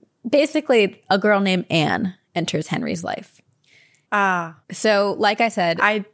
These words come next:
Speaker 2: think I know who you're
Speaker 1: Yeah,
Speaker 2: talking
Speaker 1: do
Speaker 2: about.
Speaker 1: you? <laughs> Surprise, shocker.
Speaker 2: <laughs>
Speaker 1: So, like I said, King Henry the eighth was having an affair with Mary Boleyn, and Mary had a younger sister, Anne Boleyn.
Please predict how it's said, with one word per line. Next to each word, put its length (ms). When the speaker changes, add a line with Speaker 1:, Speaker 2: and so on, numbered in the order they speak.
Speaker 2:
think 160
I 80
know 120
who 100
you're 160
Speaker 1:
Yeah, 180
Speaker 2:
talking 260
Speaker 1:
do 60
Speaker 2:
about. 440
Speaker 1:
you? 80
<laughs> 300
Surprise, 560
shocker. 640
Speaker 2:
<laughs> 60
Speaker 1:
So, 380
like 240
I 80
said, 420
King 160
Henry 300
the 180
eighth 380
was 420
having 600
an 80
affair 460
with 360
Mary 320
Boleyn, 540
and 560
Mary 320
had 340
a 60
younger 340
sister, 640
Anne 380
Boleyn. 420